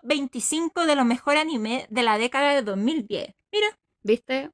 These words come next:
Speaker 1: Muy
Speaker 2: Para
Speaker 1: bueno.
Speaker 2: los que no lo han visto, dudo porque parece que todos los que están
Speaker 1: Sí.
Speaker 2: escuchando lo han visto, pero si no lo han visto, ustedes
Speaker 1: Eh.
Speaker 2: ya, ya saben que acá estamos muy emocionadas con el tema porque
Speaker 1: Sí.
Speaker 2: es bien buena y acá tienen otra razón para poder verla.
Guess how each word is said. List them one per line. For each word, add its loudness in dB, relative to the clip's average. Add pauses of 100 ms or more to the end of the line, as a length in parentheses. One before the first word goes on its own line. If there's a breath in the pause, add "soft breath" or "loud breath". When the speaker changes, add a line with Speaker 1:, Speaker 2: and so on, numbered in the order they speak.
(100)
Speaker 1:
Muy 2
Speaker 2:
Para 4
Speaker 1:
bueno. 4
Speaker 2:
los 2
que 2
no 0
lo 2
han 0
visto, -10
dudo -6
porque -4
parece -4
que 2
todos -2
los 2
que 2
están 4
Speaker 1:
Sí. 6
Speaker 2:
escuchando 0
lo 2
han -2
visto, -2
pero -4
si -4
no 0
lo 0
han 0
visto, -10 (280 soft breath)
ustedes 2
Speaker 1:
Eh. -8
Speaker 2:
ya, -8
ya -6
saben -4
que -8
acá -6
estamos -4
muy -2
emocionadas -2
con -4
el -2
tema -4
porque 0
Speaker 1:
Sí. 4
Speaker 2:
es 4
bien 4
buena 0
y -4
acá -2
tienen -8
otra 0
razón -2
para -4
poder -2
verla. -20